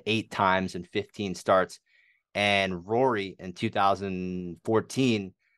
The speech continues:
had won four times worldwide and finished that year at world number one. The reason I say this is because Jon Rahm's won four times this year. You know, he's, he's probably, he's the most winning golfer of the P G A Tour season.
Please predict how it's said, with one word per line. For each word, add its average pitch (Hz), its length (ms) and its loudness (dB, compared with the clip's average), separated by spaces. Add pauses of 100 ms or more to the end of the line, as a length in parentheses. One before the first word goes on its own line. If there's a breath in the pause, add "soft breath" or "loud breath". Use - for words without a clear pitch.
(400)
had 98 180 -2
won 101 220 2
four 113 300 2
times 98 360 0
worldwide 92 560 2
and 90 140 -4
finished 98 380 -4
that 95 200 4
year 95 240 2
at 87 220 0
world 104 320 4
number 95 240 -2
one. 95 280 2
The 98 80 -4
reason 123 240 4
I 104 120 4
say 120 320 0
this 101 220 -6
is 95 60 -14
because 92 280 -12
Jon 101 280 2
Rahm's 98 300 2
won 92 160 -6
four 98 320 -2
times 92 380 2
this - 180 -10
year. 71 220 -14
You 87 100 -6
know, 92 140 -2
he's, 87 140 -10 (100)
he's 101 240 -10
probably, 117 560 -2 (240 soft breath)
he's 107 240 -2
the 107 80 2
most 107 260 4
winning 101 420 2
golfer 101 560 2
of 98 260 0
the 90 80 -8
P 107 240 -6
G 95 180 -4
A 90 80 -2
Tour 95 260 -2
season. 98 540 0